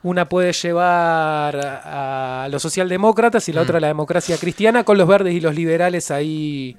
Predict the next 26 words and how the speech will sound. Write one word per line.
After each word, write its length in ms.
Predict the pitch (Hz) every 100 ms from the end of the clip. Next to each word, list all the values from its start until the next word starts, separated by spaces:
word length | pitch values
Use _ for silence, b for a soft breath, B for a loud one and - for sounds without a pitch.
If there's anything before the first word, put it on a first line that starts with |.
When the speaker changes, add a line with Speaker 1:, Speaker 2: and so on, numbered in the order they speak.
| b b b b
Speaker 1:
eh, 680 | 135 127 120 117 113 107 110 -
nada, 320 | 160 120 107 -
viendo 420 | 151 170 160 147
qué, 320 | 160 151 151
qué 100 | 156
Speaker 2:
Sí, 60 | 156
Speaker 1:
pueden 180 | 165 160
pescar. 380 | 160 - 165 -
Speaker 2:
sí, 200 | - -
porque 260 | 190 196 165 156 151 139 156 175 175
tradicionalmente, 960 | 185 175 180 160 143 127 117 107 104 107
como 220 | - 123
los 180 | 127 131
dos 120 | 135
grandes 280 | 156 170 170
partidos 600 | - 147 131 143 143 131 -
tenían 540 | - 127 151 151 135 123 _ _
un 180 | 131 123
treinta, 400 | 120 143 143 127
un 80 | 127
cuarenta 360 | 127 127 139 135
por 140 | 127
ciento 300 | - 139 135
de 60 | 135
votos, 340 | 135 135 143
entonces 460 | 131 123 147 165 -